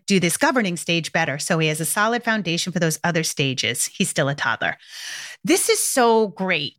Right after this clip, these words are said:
There's a lot here, and I think it applies to all of us. The number one thing that I see, and I've said this throughout the month, in trauma, trauma work is that we all have a hard time. Um, we all have a hard time with boundaries.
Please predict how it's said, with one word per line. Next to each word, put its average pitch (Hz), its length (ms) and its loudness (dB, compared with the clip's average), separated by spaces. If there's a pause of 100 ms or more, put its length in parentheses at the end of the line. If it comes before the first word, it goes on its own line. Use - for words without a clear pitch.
There's 208 180 2
a 214 60 0
lot 196 260 0
here, 214 480 -2
and 202 140 4
I 190 80 0
think 208 320 -2
it 202 100 -2
applies 175 520 -2
to - 140 -4
all 151 180 2
of 147 60 0
us. 139 300 -2 (560)
The 277 100 4
number 311 240 4
one 339 200 0
thing 226 220 0
that 190 180 -2
I 190 160 -2
see, 170 320 -4
and 180 100 0
I've 175 180 -2 (140)
said 156 260 0
this 180 200 -2
throughout 160 260 0
the 165 60 -2
month, 143 320 -2 (360)
in 233 200 2
trauma, 165 500 0 (380)
trauma 233 260 2
work 170 300 -4
is 190 120 -4
that 180 220 -2
we 196 400 -4 (100)
all 220 400 4
have 180 540 -2
a 175 80 -4
hard 160 320 -2
time. 143 480 0 (380)
Um, 139 420 0 (240)
we 220 100 4
all 214 100 2
have 220 120 0
a 202 60 0
hard 170 200 -2
time 156 200 -4
with 147 120 -6
boundaries. - 540 -8